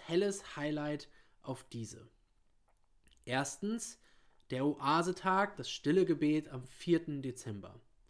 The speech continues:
Am Samstag, den vierten Dezember, wird unter der Leitung von Katja Vetter ein Oasetag in der Arche stattfinden.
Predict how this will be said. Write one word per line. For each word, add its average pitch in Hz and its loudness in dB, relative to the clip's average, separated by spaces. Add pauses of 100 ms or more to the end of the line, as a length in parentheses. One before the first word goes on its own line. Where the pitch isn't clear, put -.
(420)
Am 123 -6
Samstag, 202 0
den 139 -2
vierten 175 0
Dezember, 147 -2
wird 151 -2
unter 127 -8
der 120 -4
Leitung 151 -2
von 127 -10
Katja 175 -6
Vetter 156 -2 (380)
ein 151 2
Oasetag 147 0
in 123 -6
der 117 -4 (120)
Arche 135 0
stattfinden. 101 -14